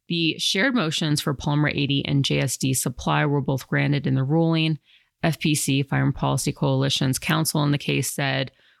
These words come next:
"With this decision, the court has properly struck down A T F's rules and ensured that I cannot enforce that which it never had the authority to publish in the first place."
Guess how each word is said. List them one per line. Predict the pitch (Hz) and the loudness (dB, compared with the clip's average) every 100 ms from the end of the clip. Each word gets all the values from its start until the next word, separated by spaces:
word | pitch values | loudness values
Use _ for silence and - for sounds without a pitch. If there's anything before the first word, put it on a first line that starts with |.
| - | -6
"With | 175 | -4
this | 185 180 | -4 -4
decision, | 190 - 170 160 156 | -2 0 2 2 2
the | 151 | 0
court | - 151 | 0 0
has | 165 - | -2 -4
properly | - 147 - 165 | -4 -2 2 2
struck | - - 151 156 | 2 0 -2 -2
down | - 147 143 - | 0 0 0 0
A | 143 | -2
T | - 147 | -2 -2
F's | 135 - | -2 -2
rules | 156 160 160 156 | 0 2 0 -2
and | 151 | -2
ensured | 139 143 - 156 135 | 0 0 0 0 -2
that | 151 | -4
I | |
cannot | - 151 143 - | -2 0 0 0
enforce | 156 - 147 135 135 - - _ _ _ _ _ - | -4 -2 0 0 0 -2 -6 _ _ _ _ _ -6
that | 147 151 139 | -2 0 2
which | 151 147 - - - | 2 2 0 -2 -2
it | 151 - | -2 4
never | 147 143 139 139 | 4 4 2 0
had | 135 127 | -2 0
the | 135 | -2
authority | 127 135 131 131 127 | 0 0 0 0 -2
to | - 127 127 127 _ | -2 0 0 0 _
publish | - 151 143 131 135 - | -6 -4 -2 -2 -2 -2
in | - | -2
the | 135 | -2
first | - 135 127 - | 0 0 -2 -4
place." | - - - - | -4 -4 -6 -8